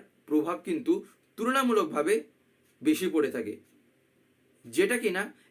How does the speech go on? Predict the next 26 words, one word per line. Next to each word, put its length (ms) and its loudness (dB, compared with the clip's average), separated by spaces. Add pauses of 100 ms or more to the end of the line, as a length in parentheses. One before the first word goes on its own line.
একটা 280 0
বই 420 2
পড়ে 280 2
কিংবা 400 -4
একটা 480 -2
গ্রন্থ 500 2
পড়ে 300 0
যতটা 400 -4
না 120 -6
হয়ে 180 -4
থাকে, 260 -6 (200)
তার 140 -4
চাইতে 220 -2
বেশি 440 -4 (280)
প্রভাবটা 420 -6
দেয়। 220 -10 (1500)
এটা 360 2 (200)
একটা 440 -2 (160)
হিউম্যান 260 0
নেচার, 480 -4 (1120)
এটা 160 -4
একটা 380 -2 (320)
মানুষের 400 -2 (240)
গুণ, 600 -2 (960)
যেটাকে 240 0
আমি 200 -4